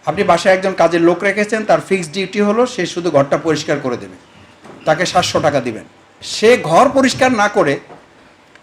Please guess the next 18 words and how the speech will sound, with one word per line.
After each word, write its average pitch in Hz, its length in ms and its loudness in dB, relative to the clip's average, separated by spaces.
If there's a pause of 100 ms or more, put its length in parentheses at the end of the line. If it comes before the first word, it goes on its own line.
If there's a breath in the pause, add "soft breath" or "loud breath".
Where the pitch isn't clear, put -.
(100)
এসে 196 220 2
এক-, 190 240 2
আপনাকে 175 340 0
চা 180 220 4
বানিয়ে 165 260 4
খাওয়ায়, 143 340 2 (760)
আপনাকে 185 340 2
কমলা 190 300 4
কেটে 180 260 -2
দেয়, 156 160 6
আপেল 180 360 2
কেটে 180 280 -4
দেয়। 156 200 4 (680)
আপনি 220 280 -2
খুব 247 300 0
খুশি 202 300 0
যে 160 140 0
আলহামদুলিল্লাহ, 180 640 2